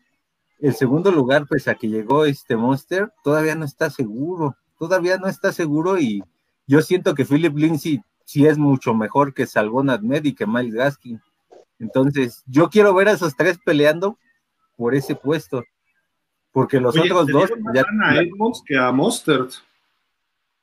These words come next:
Speaker 1: Sí, o sea, también <laughs> puede ser una sorpresa ahí, pero esa posición también va a ser bien interesante durante el receso de temporada.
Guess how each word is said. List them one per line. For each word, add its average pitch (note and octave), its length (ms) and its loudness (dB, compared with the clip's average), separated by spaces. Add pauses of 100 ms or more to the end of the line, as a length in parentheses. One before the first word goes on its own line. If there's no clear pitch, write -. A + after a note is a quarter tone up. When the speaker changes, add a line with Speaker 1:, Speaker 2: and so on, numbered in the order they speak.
(300)
Speaker 1:
Sí, G3 180 2 (100)
o D3 100 -4
sea, A#2+ 220 -2
también B2 500 0
<laughs> - 0 -
puede E3+ 340 0
ser D#3 180 -2
una D3+ 180 -4
sorpresa C3 480 -4
ahí, C3 220 -4 (800)
pero A#2+ 180 2
esa F3+ 200 2
posición C#3 440 -4
también C3+ 400 0
va C3 60 0
a B2+ 40 0
ser C#3+ 240 -2 (100)
bien D#3 240 -2
interesante C#3 720 -2 (240)
durante G#2+ 320 -4
el G#2 80 -8
receso G2+ 320 -8
de A2 100 -4
temporada. G2+ 600 -6